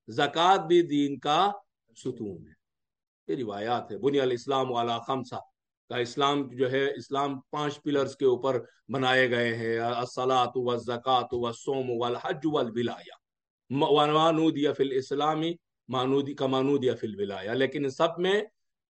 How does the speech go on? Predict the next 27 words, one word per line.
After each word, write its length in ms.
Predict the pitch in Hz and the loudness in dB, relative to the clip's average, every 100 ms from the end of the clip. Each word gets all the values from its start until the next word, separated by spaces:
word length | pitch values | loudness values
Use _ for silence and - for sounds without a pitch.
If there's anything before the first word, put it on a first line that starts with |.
| _ _ _ _ _ _ _ - | _ _ _ _ _ _ _ -14
जी 240 | 113 147 | -2 0
जो 220 | 131 143 123 | 4 4 4
ज्यादा 420 | 113 131 135 170 | 2 2 4 4
मोस्ट 440 | 151 175 170 - | 4 2 0 -6
इंपॉर्टेंट 500 | 139 131 139 160 185 | -8 -4 -4 0 0
सुतून 420 | 175 131 139 139 | -2 -6 -4 -2
है 340 | 131 151 196 - _ | 0 0 -2 -6 _
वो 140 | 131 165 | 0 0
इमामत 380 | 131 131 156 156 | 2 0 0 0
और 100 | 131 | 0
विलायत 460 | 120 123 120 143 131 | 2 2 2 2 0
है, 60 | |
यानी 120 | 117 | -2
मुस्लिम 360 | 131 135 151 156 | -2 -2 -4 -2
क़यादत, 480 | 127 117 117 139 - | 0 0 0 -2 -2
लीडरशिप, 540 | 120 120 120 - 143 - _ _ _ _ _ _ _ _ _ _ _ | -2 -2 0 2 2 0 _ _ _ _ _ _ _ _ _ _ _
वो 140 | 110 151 | 0 2
मोस्ट 340 | 135 131 - | 4 2 0
इंपॉर्टेंट 480 | 104 92 92 98 87 | -10 -12 -16 -18 -20
है। 160 | - _ _ _ _ _ | -20 _ _ _ _ _
ये 80 | 123 | -4
तो 100 | 131 | -2
हमने 200 | 143 156 | -2 0
पहले 220 | 151 165 | 2 2
सुना 260 | 160 175 147 | 4 2 2
है 80 | 139 | 0
ना, 240 | 156 | -4